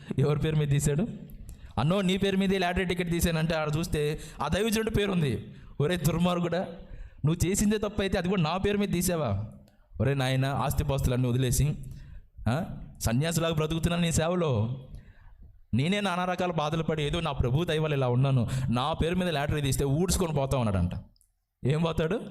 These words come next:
"ఊడ్చుకొని పోతావురా, తినడానికి అతిగతి లేకుండా పోతావు, నువ్వు తప్పు చేయటమే నేరం అయితే నా పేరు మీద ఆ తప్పు చేయటం ఇంకా నేరం" అని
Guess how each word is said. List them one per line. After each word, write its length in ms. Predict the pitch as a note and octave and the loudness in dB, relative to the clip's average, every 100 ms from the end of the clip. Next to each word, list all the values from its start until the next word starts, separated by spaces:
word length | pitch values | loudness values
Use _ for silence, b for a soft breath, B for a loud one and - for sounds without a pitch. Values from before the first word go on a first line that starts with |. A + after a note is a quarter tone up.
| B B B B - | B B B B 0
"ఊడ్చుకొని 460 | C#3+ A3+ A#3 A#3 G#3 | 2 2 2 0 0
పోతావురా, 440 | F#3+ G3+ F#3 F3+ | 0 0 0 0
తినడానికి 500 | F3+ F#3 F#3+ G#3 G3+ | 2 2 2 0 0
అతిగతి 380 | E3+ G#3 G3+ F#3+ | 0 0 0 0
లేకుండా 300 | F3+ F#3 F3+ | 0 0 -2
పోతావు, 600 | D#3+ E3 D#3 G3+ G3+ - B B D#3 | -2 -2 -2 0 -2 -6 B B -2
నువ్వు 120 | F#3 | 0
తప్పు 260 | F#3 B2+ G3+ | 0 0 0
చేయటమే 360 | G#3 G#3 A3 | 0 0 0
నేరం 280 | G#3 F#3+ G3+ | 0 0 0
అయితే 220 | F#3 F#3+ | 0 0
నా 200 | F#3 D#3+ | 0 0
పేరు 260 | F#3+ G#3 G#3 | 0 0 0
మీద 180 | G#3 F#3+ | 0 0
ఆ 40 | |
తప్పు 220 | F3+ - | 0 0
చేయటం 400 | F#3 F#3 G#3+ F#4 - _ _ - - | 0 0 -2 -4 -10 _ _ -20 -4
ఇంకా 300 | A#2 C3+ E3 | -2 0 0
నేరం" 420 | F3+ F3 F3+ F3 F3 - - _ _ _ _ - G2+ | 2 2 0 -2 -6 -14 -20 _ _ _ _ 0 2
అని 400 | C3 D#3+ - | 2 0 -6